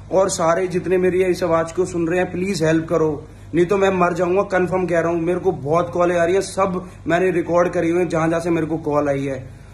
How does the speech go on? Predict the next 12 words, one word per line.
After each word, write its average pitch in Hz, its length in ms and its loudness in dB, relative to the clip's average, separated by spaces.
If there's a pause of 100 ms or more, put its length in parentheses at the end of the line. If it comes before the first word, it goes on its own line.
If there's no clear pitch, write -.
(320)
मेरी 180 220 4
किसी 185 240 -2
ने 190 120 4
help 180 220 2
नहीं 190 160 2
करी 180 220 0
ना, 196 80 0
मैं 190 120 0
सच 185 280 -2
बोल 170 240 0
रहा 180 100 2
हूँ 180 260 0